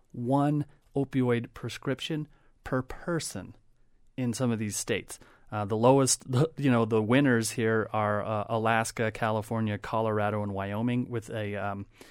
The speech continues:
mere seventy-one opioid prescriptions per one hundred people in that state.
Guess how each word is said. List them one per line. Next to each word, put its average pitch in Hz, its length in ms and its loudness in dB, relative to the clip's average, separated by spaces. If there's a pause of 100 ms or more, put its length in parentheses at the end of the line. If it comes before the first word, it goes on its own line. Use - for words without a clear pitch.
(180)
mere 120 420 2
seventy-one 113 960 -2
opioid 107 460 -6
prescriptions 107 640 -10
per 123 340 -8
one 113 200 -6
hundred 104 440 -10
people 101 420 -16
in 107 120 -12
that 101 180 -14
state. - 320 -16